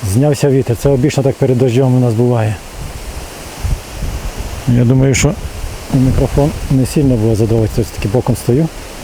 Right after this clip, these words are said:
Намішати, звісно, ківку, він працювати то точно буде. Немає тут, а бачите, під берегом.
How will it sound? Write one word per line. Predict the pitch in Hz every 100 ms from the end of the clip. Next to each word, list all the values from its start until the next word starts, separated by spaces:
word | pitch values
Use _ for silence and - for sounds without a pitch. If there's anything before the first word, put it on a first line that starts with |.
| - - - - - - - - - - - -
Намішати, | 120 117 117 - 139 -
звісно, | 135 - 127
ківку, | 131 123 147 135
він | 135 117
працювати | - 120 131 131 123
то |
точно | - 120 -
буде. | 107 104 98 - - - - - - - - - - - - - - - - - - - - - - - - - - - - - - - - - - - - - - - - - - - - - - -
Немає | 117 120 147 147 156
тут, | - 143
а |
бачите, | 120 117 -
під | 147
берегом. | 135 117 104